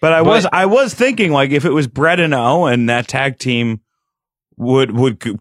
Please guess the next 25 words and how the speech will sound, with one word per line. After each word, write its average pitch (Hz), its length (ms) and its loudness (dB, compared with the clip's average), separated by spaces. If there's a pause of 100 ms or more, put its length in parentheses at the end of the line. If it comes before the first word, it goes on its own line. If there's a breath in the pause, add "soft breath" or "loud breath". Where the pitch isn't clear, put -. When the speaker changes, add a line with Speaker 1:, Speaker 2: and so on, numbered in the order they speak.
(120)
Speaker 1:
would 120 220 -2
kill 127 320 0
now 127 400 0
in 113 100 0
two 117 160 -2
thousand 107 300 -2
eighteen, 123 380 -2
but 104 140 -2
back 104 240 -2
then 135 180 -2
it 107 100 -2
wouldn't 98 220 -6
have 90 100 -8
worked. 113 260 -8
Speaker 2:
Now, 107 120 -2
Bret 127 220 -2
and 127 60 -2
Owen 117 220 -2
would 95 80 -6
have 90 80 -8
just 90 220 -14 (160)
disappeared 95 420 -12
into 80 160 -14
the 65 340 -16
Speaker 1:
Yeah. 151 260 -4